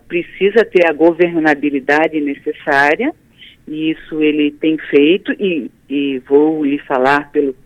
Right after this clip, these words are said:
conhecimento que tenho de sua vida, ele vai cobrar muito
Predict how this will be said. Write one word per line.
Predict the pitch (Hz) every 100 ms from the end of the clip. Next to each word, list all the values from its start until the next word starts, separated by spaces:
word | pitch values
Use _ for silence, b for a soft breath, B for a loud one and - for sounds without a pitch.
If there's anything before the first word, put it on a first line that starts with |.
| _ -
conhecimento | 156 147 147 - 135 135 131
que | -
tenho | 143 - 139 139
de | - -
sua | 143
vida, | 127 135 131 127 B B B B _
ele | 165 156 143
vai | 147 151
cobrar | - 190 165 160 180
muito | 220 175 160 208 240 247 214